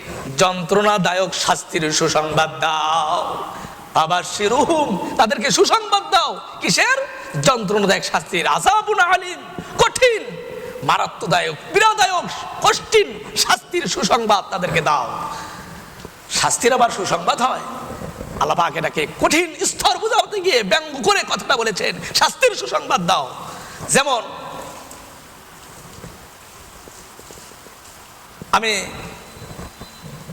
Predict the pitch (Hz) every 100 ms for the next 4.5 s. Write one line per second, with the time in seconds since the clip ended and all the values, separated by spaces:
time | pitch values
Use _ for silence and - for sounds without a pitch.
0 | - 196 220 214 202 208 180 202 214 247
1 | 220 247 214 180 202 190 226 226 208 196
2 | 196 220 254 247 190 190 180 185 175 170
3 | 175 170 160 196 190 185 202 175 165 175
4 | 214 180 185 226 165